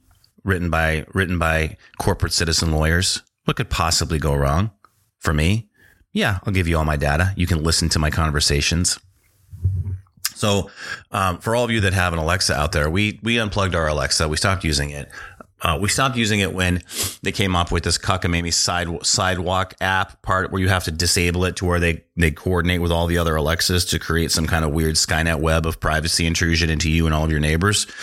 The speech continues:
So I don't know if you know that, but go check it out. Like, if you didn't disable it, you're basically spying on all of your neighbors and creating a web w-, of, of, um, of, of Wi-Fi using other Alexas in the neighborhood, something insane like that. So we're like, "We're not doing this anymore." But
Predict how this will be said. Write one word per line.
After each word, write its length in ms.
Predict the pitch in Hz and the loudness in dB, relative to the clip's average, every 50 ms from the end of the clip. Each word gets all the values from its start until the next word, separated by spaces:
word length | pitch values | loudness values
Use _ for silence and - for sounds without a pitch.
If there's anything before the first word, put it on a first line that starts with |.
| - - - - - | -8 -8 -10 -10 -6
So 420 | - 104 95 87 85 82 - - _ - 104 104 - - - - - _ - | -4 -2 0 0 0 0 -2 -6 _ -6 -4 -4 -4 -6 -10 -16 -16 _ -4
I 80 | 98 101 | -2 0
don't 40 | 98 | 0
know 40 | |
if 80 | 92 87 | 0 0
you 80 | 85 80 | 2 2
know 240 | 80 80 82 85 | 2 2 2 2
that, 220 | 82 78 76 76 - | 2 2 0 0 -2
but 120 | 82 78 | -4 -4
go 120 | - 117 107 | -2 -2 0
check 200 | - 107 90 78 | 0 0 0 0
it 100 | 78 78 | 0 0
out. 240 | 73 73 69 64 | 0 0 0 -2
Like, 200 | 64 80 80 - | -2 -2 -2 0
if 100 | 87 78 | 0 0
you 80 | 90 90 | 2 2
didn't 260 | 85 95 85 87 76 | 2 2 2 2 0
disable 420 | 80 76 - 82 78 78 76 78 76 | 0 0 0 2 0 0 0 0 0
it, 120 | 73 67 | 0 0
you're 120 | 67 80 | 0 -2
basically 760 | 78 - 87 87 82 - 82 76 - 82 76 73 73 71 71 | 0 0 0 0 2 0 0 -2 0 0 0 0 0 0 0
spying 480 | - - - - 85 80 78 78 80 73 | 0 0 0 0 0 0 0 0 0 0
on 120 | 73 73 | 0 0
all 120 | 71 69 69 | 0 0 0
of 60 | 67 | 0
your 100 | 67 69 | 0 0
neighbors 560 | 71 69 71 64 65 64 65 - - - - - | 2 2 0 0 -2 -2 0 0 0 -2 -2 -2
and 100 | - 71 | -4 -4
creating 400 | - - - 78 78 78 76 73 | -2 0 0 2 2 2 0 0
a 80 | 69 69 | 0 -2
web 500 | 67 69 69 71 78 82 80 76 71 65 | -4 -4 -4 -2 0 2 2 2 0 0
w-, 200 | 69 71 69 - | 0 -2 -2 0
of, 280 | 73 73 69 67 - - - _ _ - | 0 -2 -2 -2 -6 -10 -12 _ _ 0
of, 300 | 82 78 76 73 73 76 | 0 2 2 2 0 0
um, 400 | 73 71 71 71 69 71 71 - _ _ - - - _ _ _ _ - - - - | 0 0 0 0 -2 -2 -6 -10 _ _ -20 -20 -20 _ _ _ _ -10 -4 0 2
of, 280 | 95 78 - - - - - | 2 2 0 -4 -6 -2 -2
of 120 | 85 73 | -2 -2
Wi-Fi 680 | 76 76 78 73 78 90 - - 76 69 69 67 65 65 - - - - - - - - - - - - 87 | 0 -2 0 2 0 0 0 0 -2 0 0 0 -2 -4 -6 -10 -10 -8 -6 -6 -8 -8 -10 -10 -10 -8 -2
using 340 | 95 98 98 85 85 85 | 0 0 2 2 0 0
other 220 | 71 80 85 82 78 | 0 0 0 0 0
Alexas 480 | 76 71 76 78 - - - 73 67 | 0 0 0 0 0 0 -2 -2 -2
in 60 | 71 71 | -2 -4
the 80 | 73 | -4
neighborhood, 500 | 76 73 76 78 76 76 67 65 69 65 | -2 0 0 2 2 0 0 -2 -4 -2
something 300 | - - 80 - 73 67 | 0 0 0 -2 -4 -6
insane 320 | 67 64 - - 73 69 65 | -4 -2 0 0 0 -2 -4
like 180 | 67 65 65 | -6 -8 -4
that. 240 | - 73 71 65 - | -2 -2 0 0 -2
So 140 | - 98 95 | -2 -2 0
we're 120 | 104 110 | 0 0
like, 200 | 110 104 104 - | -2 -2 -2 -2
"We're 60 | 131 | -2
not 140 | 123 90 82 | -2 -2 -2
doing 140 | - 69 64 | -4 -6 -8
this 140 | 62 - 69 | -6 -6 -6
anymore." 340 | 65 67 69 71 69 71 - | -4 -4 -6 -6 -8 -4 0
But 300 | - 92 90 90 - | 2 2 2 0 -4